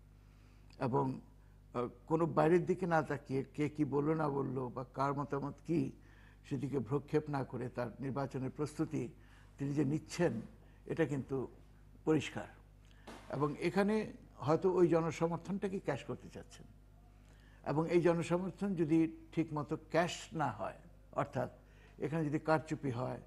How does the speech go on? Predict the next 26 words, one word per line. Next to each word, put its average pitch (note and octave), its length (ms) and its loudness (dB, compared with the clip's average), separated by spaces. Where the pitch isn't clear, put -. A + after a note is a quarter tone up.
বা C#3 100 0
কোনো D3+ 240 0
রকমের D#3 320 2
অনিয়ম D#3 520 0
হয় B2 360 -4
যেটা C3 380 -4
নির্বাচনের C#3 680 0
স্বকীয়তাটাকে C#3 880 -2
বা C3 180 -2
ইন্টিগ্রিটিটাকে C#3 880 -4
somehow C#3 420 -4
or C3 60 0
other C3+ 240 -2
affect D#3 300 -8
করবে, C3 320 -4
সেই D#3+ 180 2
ধরনের D#3 240 2
যদি D#3+ 160 2
সিচুয়েশন D3+ 540 -2
অ্যারাইজ C#3 380 0
করে, C3+ 280 -2
তখন F3+ 260 4
হয়তো F3 220 2
তার D#3 240 4
যে, D3 320 2
যে D3 340 -2